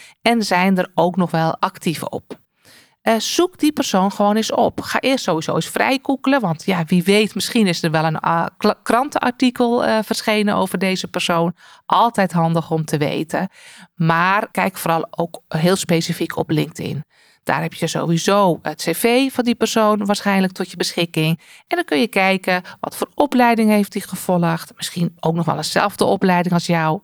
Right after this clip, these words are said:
Altijd handig om daar even naar te refereren. Maar je kunt ook vaak zien wat nou, eh, wat ze belangrijk vinden of wat hun stokpaardjes zijn. Zeker ook als ze zelf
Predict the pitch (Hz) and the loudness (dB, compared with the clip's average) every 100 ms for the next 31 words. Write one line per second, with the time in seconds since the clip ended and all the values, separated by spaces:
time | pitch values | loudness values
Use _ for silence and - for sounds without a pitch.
0 | - - 208 180 - 175 147 - 170 170 | -4 0 0 0 -4 -2 -2 0 2 4
1 | 165 170 180 185 190 196 196 214 233 233 | 2 2 0 2 2 2 2 2 2 4
2 | 220 220 - - - - - 226 233 - | 2 0 -2 -18 -20 -12 0 2 2 0
3 | 220 214 247 214 220 226 226 - 208 - | -4 -4 -4 -2 0 0 -2 -6 -6 -4
4 | - 202 190 190 190 180 175 - 175 170 | 0 2 2 0 0 0 0 0 -2 0
5 | 180 - 165 170 185 170 165 - 160 160 | -2 -2 0 2 2 -2 -4 -2 0 2
6 | 151 - 165 151 - 160 - 233 220 151 | 0 -2 -2 -2 -4 -4 -2 -2 0 -4
7 | 127 - - - 135 151 156 _ - _ | -4 -8 -8 -4 -4 -4 -8 _ -20 _
8 | - 160 160 190 269 - 240 160 165 190 | -4 -2 2 2 2 0 0 0 0 -2
9 | - 170 - 175 170 156 | -2 -4 -4 -4 -2 -2